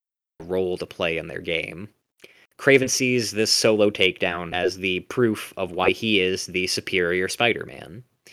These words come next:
Vermin is still absolutely losing his goddamn mind in the cage because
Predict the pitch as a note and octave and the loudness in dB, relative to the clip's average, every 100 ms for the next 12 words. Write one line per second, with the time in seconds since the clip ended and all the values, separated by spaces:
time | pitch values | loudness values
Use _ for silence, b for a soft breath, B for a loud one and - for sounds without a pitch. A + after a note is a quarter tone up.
0 | b _ _ - G#2+ G2+ G2 F#2+ - G#2 | b _ _ -4 0 0 0 -4 -6 -2
1 | F#2+ - - - C3+ B2 G#2 A#2+ A#2+ A2+ | -2 0 -2 4 6 6 4 2 0 0
2 | G#2 G2+ G2 G2 F#2 F#2+ F2+ F#2 F2 F2 | 2 2 0 -2 -2 0 0 0 -2 -4
3 | F2+ F#2 F2 D#2+ - F2+ E2+ F2+ - F2 | -4 -4 -4 -8 -2 0 0 -2 -6 -4
4 | F2 E2+ F2 | -2 -2 -6